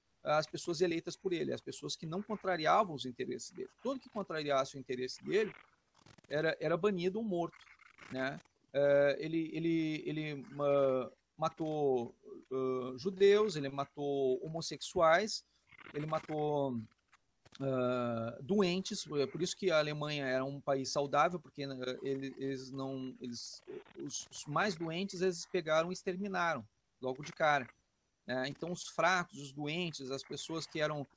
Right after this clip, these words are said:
eh, eles diziam que tinham levado pra tratamento, alguma coisa, essas pessoas nunca mais reapareciam, né? Ciganos,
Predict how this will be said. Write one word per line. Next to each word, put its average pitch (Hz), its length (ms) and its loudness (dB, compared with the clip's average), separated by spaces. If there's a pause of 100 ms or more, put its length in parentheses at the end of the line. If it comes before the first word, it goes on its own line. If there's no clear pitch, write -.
(300)
eh, 143 280 6
eles 160 280 -2
diziam 156 280 -2
que 175 160 -8
tinham 165 280 -10
levado 151 280 0
pra 147 160 -2
tratamento, 147 600 -4
alguma 156 220 -8
coisa, 185 200 -4
essas 196 140 -4
pessoas 190 300 -4
nunca 202 240 -6
mais 185 180 -4
reapareciam, 185 720 -2 (440)
né? 139 140 -8 (380)
Ciganos, 180 760 0